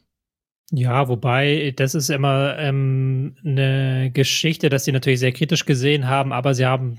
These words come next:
zweitausendeinundzwanzig das Finale erreicht, sind dann nach einem Elfmeter ausgeschieden, haben in Katar das Viertelfinale erreicht, sind da wirklich knapp gescheitert nach einem guten Spiel gegen Frankreich. Wenn Harry Kane da den Elfmeter schießt, äh, reinschießt, geht das Ding anders aus.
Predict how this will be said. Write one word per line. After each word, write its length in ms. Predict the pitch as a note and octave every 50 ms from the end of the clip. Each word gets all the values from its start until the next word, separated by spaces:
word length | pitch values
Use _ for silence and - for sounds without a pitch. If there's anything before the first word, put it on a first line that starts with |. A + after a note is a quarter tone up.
| -
zweitausendeinundzwanzig 1040 | - - - C3 C3 B2+ C3+ C3 C3 B2+ A#2+ C#3 C3 C3 C#3+ C#3+ C3 - C#3+ C3 C#3 C3
das 160 | D3 B2+ -
Finale 360 | - B2+ B2+ B2 C#3 D#3 D#3
erreicht, 320 | D3+ C3+ C#3+ D3 D3 C#3+
sind 140 | - D3 C3+ C3
dann 80 | C3
nach 140 | C3 C3+ C3
einem 140 | C#3 C3+ C3
Elfmeter 340 | B2+ B2 C#3+ C3+ C#3 C3 A#2+
ausgeschieden, 680 | C#3 D#3 - - D#3+ - - D#3+ D3+ D3 D3+ D#3 - _ - - - - - - _ _ -
haben 220 | C3+ B2 B2 C3 D3
in 400 | C#3 C3 C3 B2+ C3 B2+ B2 B2+
Katar 520 | C3+ B2+ B2+ C3+ C3+ C3+ C#3+ D3 D3 C#3+
das 140 | C#3 C3 -
Viertelfinale 520 | - D3+ - D3 - D3+ C#3+ C#3+ C#3+ C#3+
erreicht, 360 | C#3 C3+ C#3 C#3 C#3+ C3 -
sind 180 | - C#3+ C3 B2
da 140 | C#3 C3 B2+
wirklich 260 | C#3 C3 D3 - -
knapp 380 | - - C3+ C3 C#3 - - -
gescheitert 400 | D3 - - C3+ C#3 C3+ C#3 C3+
nach 120 | C3+ B2+
einem 140 | C3 C3 B2
guten 220 | - D3+ C#3 C#3+
Spiel 240 | C3 - - D3 C#3
gegen 240 | B2+ C#3 C3+ B2+ B2+
Frankreich. 640 | - - - C3+ D3 C#3 - D#3 D3+ D3+ D3+ - -
Wenn 140 | C#3+ C3
Harry 160 | C3+ C3+ C3 B2+
Kane 220 | - C3+ C3+ C3+
da 100 | C#3 C3+
den 100 | C#3 C#3
Elfmeter 340 | C3 B2 - D3 C#3 C#3+ C3+
schießt, 400 | C3 - D3 C3+ - - _ A#3+
äh, 340 | E3 D3 C3+ C3+ C3+ C3 C3
reinschießt, 420 | B2+ C3 C3+ C#3+ - - C3+ -
geht 140 | - C#3 C3
das 100 | B2+ -
Ding 140 | - - B2+
anders 340 | B2 C#3 D#3+ D#3 D3 C3 D#3
aus. 380 | D#3 D3+ D#3 D#3+ D#3+ - -